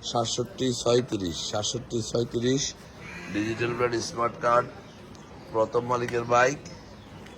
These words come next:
বাইকটি আমাদের শোরুম বাইক মার্ট বিডিতে আছে। দুই হাজার তেইশের বাইক, পঁচিশ সালে রেজিস্ট্রেশন করা। বাইকটি চলছে সাত হাজার দুইশো বাষট্টি কিলো। সাত হাজার দুইশো বাষট্টি কিলো, একবারে নতুনের মতো বাইক, ব্ল্যাক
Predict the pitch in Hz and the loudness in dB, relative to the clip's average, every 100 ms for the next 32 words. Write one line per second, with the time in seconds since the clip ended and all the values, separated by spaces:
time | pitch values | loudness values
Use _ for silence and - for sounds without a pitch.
0 | - - - - - - 85 - 90 101 | -16 -14 -14 -14 -14 -14 -14 -10 -2 -2
1 | 101 117 110 110 117 107 117 117 120 117 | 0 0 2 2 -2 -2 0 2 2 0
2 | 104 101 98 95 95 92 85 82 87 80 | 2 4 2 -2 -4 -4 -8 -8 -6 -6
3 | - - - - - - - - - - | -8 -12 -14 -16 -16 -14 -14 -14 -14 -14
4 | - - - - 98 107 113 - 117 110 | -12 -10 -10 -10 -2 2 2 0 0 0
5 | 104 123 123 123 110 117 117 107 120 120 | 0 2 4 4 2 -2 -2 0 2 2
6 | 120 117 107 95 110 113 120 123 127 147 | 2 2 2 0 -2 -2 2 6 8 6
7 | - - - - - 110 107 113 117 110 | 0 -16 -16 -16 0 2 4 4 2 4
8 | 120 110 110 113 117 117 110 101 120 110 | 4 4 4 4 4 4 2 0 4 4
9 | 95 113 - 104 82 73 - - - - | 4 0 -2 -2 -2 -6 -8 -12 -14 -14
10 | - 98 101 107 107 107 98 120 107 98 | -8 -6 -4 -4 -4 -4 -4 0 0 -2
11 | 113 113 117 117 120 120 120 117 113 117 | -6 -6 0 2 6 6 6 4 2 2
12 | 117 113 107 107 104 104 107 113 123 123 | 2 0 -2 -2 -2 -2 0 4 4 4
13 | - - - - 85 104 113 | -4 -14 -14 -12 -4 4 4